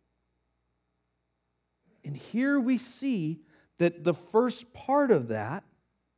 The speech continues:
has been fulfilled. And this is gonna be vitally important to remember as we continue our journey through the book of Acts, that step one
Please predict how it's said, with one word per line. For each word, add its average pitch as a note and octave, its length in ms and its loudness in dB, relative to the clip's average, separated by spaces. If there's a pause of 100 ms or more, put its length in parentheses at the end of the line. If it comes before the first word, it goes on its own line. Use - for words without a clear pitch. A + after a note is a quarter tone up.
(300)
has F3 180 -8
been C#3 220 -2
fulfilled. F#3 580 0 (840)
And E3 120 2
this G#3+ 200 8
is B3+ 160 -4
gonna A#3+ 240 2
be F#3 360 -2 (160)
vitally F#3+ 520 2
important A#3+ 460 -2
to A#3+ 100 -4
remember E3+ 480 0 (320)
as E3+ 280 2
we G#3+ 120 -6
continue G#3 680 0
our D#3+ 140 2
journey F#3+ 460 0
through F#3 260 -6
the E3+ 100 -4
book E3+ 280 -2
of D#3 100 -8
Acts, - 640 -2 (800)
that C3 120 -4
step - 440 0
one G#3 360 0